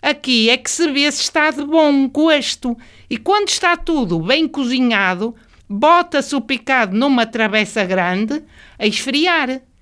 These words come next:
Só depois é que se começa a fazer as bolinhas com as mãos molhadas e bem lavadinhas.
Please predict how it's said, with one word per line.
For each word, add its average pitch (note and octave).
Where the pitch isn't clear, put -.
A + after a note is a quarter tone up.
Só D4+
depois C#4+
é F3
que F3
se -
começa A3
a G#3
fazer A#3
as A#3+
bolinhas C4
com -
as C4+
mãos C4+
molhadas C4
e F3
bem F3+
lavadinhas. E4+